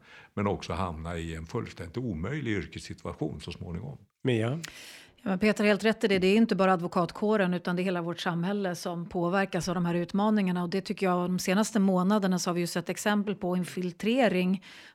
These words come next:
Speaker 3: både inom domstolarna, inom polismyndigheten, kriminalvården, även åklagarmyndigheten. Så det är inte bara inom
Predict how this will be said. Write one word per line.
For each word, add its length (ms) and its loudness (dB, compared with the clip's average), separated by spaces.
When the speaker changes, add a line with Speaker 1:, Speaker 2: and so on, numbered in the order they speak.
Speaker 3:
både 500 2
inom 300 0
domstolarna, 920 0
inom 180 0
polismyndigheten, 1000 2
kriminalvården, 1120 2
även 320 2
åklagarmyndigheten. 1080 0
Så 100 -2
det 120 0
är 220 4
inte 240 2
bara 480 0
inom 420 -2